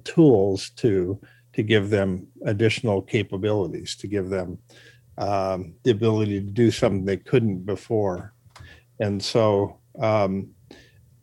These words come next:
but it, it, it still leaves that question wide open as to, um, if I wanna get trained for a new career, wh-, where is the safe ground? Um,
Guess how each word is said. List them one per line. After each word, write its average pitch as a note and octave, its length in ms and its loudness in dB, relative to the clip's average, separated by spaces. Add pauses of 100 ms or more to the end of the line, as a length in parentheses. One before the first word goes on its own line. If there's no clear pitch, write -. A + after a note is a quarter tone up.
(340)
but C3 440 0 (200)
it, C#3+ 240 0
it, C#3 280 0
it C3+ 200 2
still F3+ 340 8
leaves C3+ 360 6
that G#2 260 2
question A#2 400 0
wide G#2 200 2
open G#2 300 0
as F#2 240 -2
to, G2 340 -2 (600)
um, G2 560 0 (600)
if C#3 280 4
I C3+ 100 6
wanna B2 240 2
get G#2+ 260 -2
trained A2 520 0
for G#2+ 400 0
a G2+ 40 0
new G#2 220 -2
career, G2+ 680 0 (280)
wh-, A2 280 0
where A#2 220 4
is G#2 220 -2
the F#2+ 120 -2
safe F#2 420 -4
ground? F#2 500 -6 (560)
Um, F#2+ 540 -2